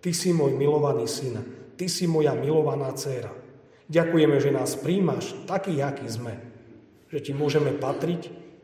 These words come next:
a že ty si našim otcom a v krste si nás prijal za svoje deti. Chválime ťa a dobrorečíme tvojmu svätému menu. Amen. Oče náš, ktorý si v nebesiach,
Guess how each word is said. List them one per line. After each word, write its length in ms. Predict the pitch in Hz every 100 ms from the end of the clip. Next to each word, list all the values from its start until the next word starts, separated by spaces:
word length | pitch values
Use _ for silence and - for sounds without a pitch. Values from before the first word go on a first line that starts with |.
| 120
a 80 |
že 100 | 113
ty 140 | - 165
si 160 | 160
našim 400 | 160 147 - 131
otcom 500 | 131 131 156 139 156 - - - - -
a 80 | -
v 100 | 104
krste 320 | - 151 - 135
si 100 | 143
nás 220 | 123 110
prijal 380 | - 131 120 113
za 100 | 110
svoje 320 | - 110 104 101
deti. 340 | 95 - - - - - _ _ _ - - _ _
Chválime 480 | 139 147 143 135
ťa 220 | 135 131 110
a 60 |
dobrorečíme 680 | 135 143 147 139 - 131 117 110
tvojmu 420 | 139 156 147 139
svätému 560 | - 120 110 110 107
menu. 320 | 104 98 95 95 - - - _ _ _ _ _ _
Amen. 400 | - 101 98 - - - - _ _ _ _ _ _ _ _ _ _ _ _ _ _ _ _ _ _ _ _ _ _ -
Oče 260 | - - 139
náš, 400 | 120 113 - - -
ktorý 260 | - 139 120
si 160 | - 117
v 160 | 113
nebesiach, 480 | 110 104 - 98 87